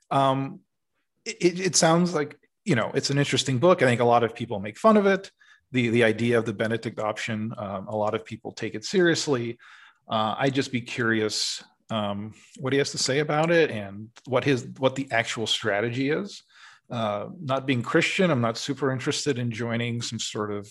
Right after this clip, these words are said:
uh, Orthodox <laughs> monastery, uh, in, in the bayou of Louisiana, but still, um,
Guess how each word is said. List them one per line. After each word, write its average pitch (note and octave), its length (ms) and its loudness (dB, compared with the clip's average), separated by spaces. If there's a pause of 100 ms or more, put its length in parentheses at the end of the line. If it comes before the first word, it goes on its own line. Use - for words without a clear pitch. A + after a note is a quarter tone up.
(220)
uh, G2 60 -12
Orthodox A2 680 -6
<laughs> - 100 -12
monastery, D#3+ 680 -2 (680)
uh, B2 320 2
in, A2+ 360 0 (260)
in B2 240 -8
the A#2 80 -6
bayou A#2+ 460 4
of A#2 140 2
Louisiana, A2+ 680 -2
but B2 200 -4
still, B2 560 2
um, G#2 480 -6